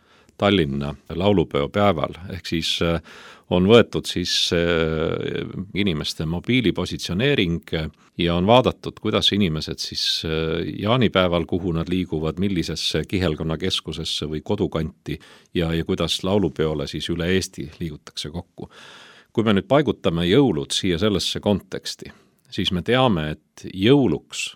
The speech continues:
lähevad inimesed oma kodukanti tagasi väga sageli. Eriti kui on jäänud veel sinna, äh, sünnikohad või sünnitalud või elavad veel vanavanemad või vanemad seal, siis jõulud, kui me räägime sellest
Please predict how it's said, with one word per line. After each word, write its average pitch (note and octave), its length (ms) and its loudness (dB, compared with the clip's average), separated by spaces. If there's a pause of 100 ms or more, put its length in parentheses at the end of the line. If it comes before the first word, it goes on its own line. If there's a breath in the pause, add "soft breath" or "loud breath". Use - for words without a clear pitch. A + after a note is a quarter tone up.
(240)
lähevad F#2 460 -2 (160)
inimesed D#2 580 -4 (160)
oma D#2 460 -8 (240 soft breath)
kodukanti E2+ 640 0
tagasi D#2+ 400 -2
väga D#2 200 -6
sageli. - 480 -6 (120)
Eriti G#2+ 360 0
kui F2 160 0
on E2 120 0
jäänud F2+ 340 0
veel D#2 180 0
sinna, D#2+ 380 -4
äh, D#2+ 120 -6 (400)
sünnikohad A2 840 4
või C#2+ 80 0
sünnitalud G2+ 760 0
või D2+ 180 -2
elavad D#2 380 -4
veel D2+ 540 -6
vanavanemad F2 720 0
või D2+ 200 -6
vanemad F2+ 420 -2
seal, D#2 280 -10 (1000 loud breath)
siis - 580 2 (320)
jõulud, G2+ 640 6 (240 loud breath)
kui E2+ 120 -10
me F2+ 80 0
räägime F2 320 2
sellest - 600 -10